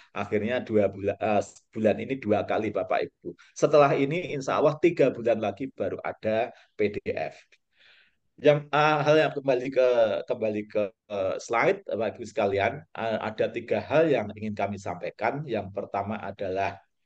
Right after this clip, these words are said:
ada, ada disclaimer ini, dan yang kedua ada prelim, yang ketiga baru kita masuk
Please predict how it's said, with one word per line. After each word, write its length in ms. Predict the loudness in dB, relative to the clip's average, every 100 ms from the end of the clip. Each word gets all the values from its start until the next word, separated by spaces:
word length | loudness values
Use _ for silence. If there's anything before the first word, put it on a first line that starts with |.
| _ _ _ -8
ada, 480 | -6 -2 0 0 0
ada 640 | -4 -2 0 2 0 -4
disclaimer 560 | -10 -10 -4 -2 -2 -4
ini, 400 | -6 -4 -4 -4
dan 160 | -8 -10
yang 240 | _ -10
kedua 400 | -10 -6 -4 -4
ada 240 | -6 -8
prelim, 480 | -4 -2 0 0 -2
yang 160 | -8 -8
ketiga 320 | -10 -4 -4
baru 240 | -4 -10
kita 240 | -12 -8 -6
masuk 480 | -6 -6 -8 -8